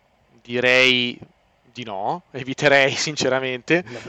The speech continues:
Speaker 2: assolutamente.
Speaker 1: Però, eh, potrebbe essere un nuovo mercato,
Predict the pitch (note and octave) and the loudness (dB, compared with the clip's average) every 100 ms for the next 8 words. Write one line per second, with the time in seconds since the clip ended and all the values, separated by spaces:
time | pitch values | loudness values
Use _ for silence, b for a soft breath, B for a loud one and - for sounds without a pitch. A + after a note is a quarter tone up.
0 | C#3+ B2 - - G#2+ B3 C4+ G3 G3+ A#3 | -14 -16 -10 -8 0 2 6 8 8 6
1 | C4 B3+ C#3+ C#3 C3+ C3+ C3 C3 B2+ - | 4 0 2 4 4 4 4 4 2 -2
2 | D#3 E3+ D#3 E3 E3 - E3 D3+ D3 C#3+ | 0 0 2 2 2 0 -2 2 4 4
3 | C#3 C3+ C3 B2 B2 _ _ _ C3+ C#3 | 4 4 2 0 -6 _ _ _ -16 -6
4 | D3 D3+ D#3+ F#3 F3+ E3 F3 F3 | -4 -2 -2 -2 2 0 0 -8